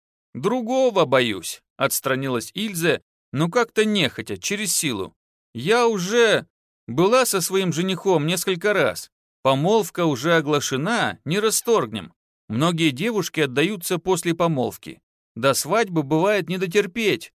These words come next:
но с вами это совсем другое. Он никогда такого не делал, то, что делали вы. Теперь я боюсь, что буду сравнивать его и вас». «Ну, милая моя», усмехнулся Тимоха, «у меня же опыта и терпения побольше,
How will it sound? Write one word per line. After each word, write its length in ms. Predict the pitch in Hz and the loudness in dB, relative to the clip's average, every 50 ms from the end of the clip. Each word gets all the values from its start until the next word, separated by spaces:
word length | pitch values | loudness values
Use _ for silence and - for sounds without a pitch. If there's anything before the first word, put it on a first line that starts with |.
| _ _ _ _ _ | _ _ _ _ _
но 220 | - 127 143 160 147 | -6 -2 0 0 0
с 140 | - - 113 | -2 -4 -4
вами 720 | 104 113 135 160 185 202 208 190 165 120 101 87 85 _ _ - | -2 -2 0 0 0 0 -2 -2 -2 -4 -4 -6 -10 _ _ -10
это 320 | 117 147 160 202 196 180 | -8 -6 -4 -2 -2 -2
совсем 580 | - - 185 165 - - - 185 196 214 208 190 | -2 -4 -4 -4 -4 -4 -2 -2 -2 -2 -2 -2
другое. 680 | 196 202 208 185 180 214 233 220 190 135 101 - - _ _ _ _ _ _ | -4 -4 -4 -6 -4 -2 -2 0 0 -2 -4 -6 -10 _ _ _ _ _ _
Он 300 | - 110 117 151 175 180 | -6 -2 0 0 2 2
никогда 560 | 170 170 165 - 175 156 123 117 131 170 202 | 2 0 2 0 0 0 0 0 0 0 0
такого 400 | 180 190 170 170 - 190 185 170 | 0 -2 -4 -2 -2 0 0 0
не 160 | 175 165 151 131 | 0 0 -2 -2
делал, 480 | 113 120 160 202 202 180 135 104 - _ _ _ _ _ _ | -2 0 0 0 2 0 -2 -2 -4 _ _ _ _ _ _
то, 160 | - 208 220 | 0 0 0
что 200 | 170 - - 202 | 0 -2 -4 -4
делали 440 | 202 175 196 214 214 208 208 208 208 | -4 0 0 2 2 2 2 0 0
вы. 320 | 202 175 147 117 90 - - _ _ _ | -2 -2 -2 -4 -6 -8 -12 _ _ _
Теперь 400 | _ - 120 110 - 180 202 202 | _ -14 -10 -6 -2 -2 0 0
я 180 | 196 190 190 175 | 2 2 2 2
боюсь, 540 | 160 156 151 143 147 202 247 220 170 - - _ _ _ _ | 2 2 2 2 0 -2 -4 -6 -8 -10 -14 _ _ _ _
что 240 | - - - 160 165 | -10 -4 -2 -2 -2
буду 240 | 185 240 214 220 175 | -2 -2 -2 -2 -2
сравнивать 640 | - 185 190 214 220 214 214 208 208 196 175 - | 0 2 2 2 2 0 0 -2 -2 -2 -2 -2
его 280 | 175 175 180 175 196 196 | -2 -2 0 2 2 0
и 200 | - - 185 180 | 0 -2 -4 0
вас». 480 | 160 151 143 120 110 92 - - - _ _ _ _ _ _ _ _ _ _ _ _ | 2 4 4 4 2 0 -4 -10 -16 _ _ _ _ _ _ _ _ _ _ _ _
«Ну, 480 | - 120 143 185 233 277 277 269 233 190 | -4 0 2 4 4 4 4 4 4 4
милая 500 | 170 170 170 160 156 143 131 123 113 107 | 4 4 4 4 4 4 6 4 4 4
моя», 460 | 107 104 101 95 90 85 76 - - - - | 2 0 0 -2 -2 -6 -6 -10 -14 -12 -10
усмехнулся 720 | 117 123 - - 131 131 - - 123 120 117 - 110 98 | -8 -8 -6 -4 -6 -6 -4 -4 -4 -4 -4 -4 -8 -8
Тимоха, 500 | - 117 104 104 90 87 - - - _ _ _ | -6 -6 -4 -4 -6 -8 -12 -16 -18 _ _ _
«у 100 | - 104 | -8 -6
меня 380 | 113 127 139 156 180 208 233 214 | -4 -2 0 2 2 4 2 4
же 140 | 185 196 196 | 4 4 4
опыта 480 | 170 180 202 226 220 220 196 170 180 | 6 6 6 4 4 2 2 2 2
и 80 | 175 165 | 0 2
терпения 580 | 165 165 156 143 - - 180 196 208 202 190 170 | 2 2 0 0 2 0 0 2 2 0 -2 0
побольше, 760 | - - 151 139 113 107 131 170 220 247 - - - 90 - | 2 2 2 2 2 2 2 2 2 0 -2 -4 -6 -6 -8